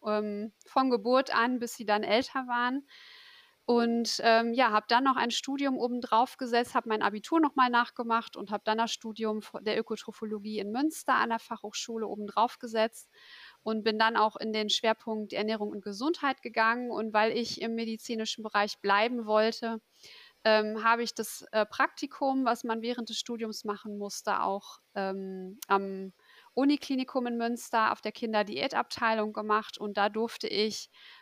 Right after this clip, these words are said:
Familien mit Kindern sowohl Frühchen betreuen als auch Sondenkinder, angeborene Stoffwechselerkrankungen. Also es war ein sehr breites Feld und hab da direkt gemerkt, das macht mir Spaß und hab mich dann nach dem Studium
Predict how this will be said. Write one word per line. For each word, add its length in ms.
Familien 840
mit 160
Kindern 680
sowohl 340
Frühchen 600
betreuen 580
als 180
auch 120
Sondenkinder, 760
angeborene 840
Stoffwechselerkrankungen. 1200
Also 160
es 120
war 100
ein 180
sehr 340
breites 540
Feld 340
und 320
hab 140
da 100
direkt 340
gemerkt, 360
das 160
macht 220
mir 80
Spaß 420
und 160
hab 80
mich 160
dann 160
nach 160
dem 140
Studium 600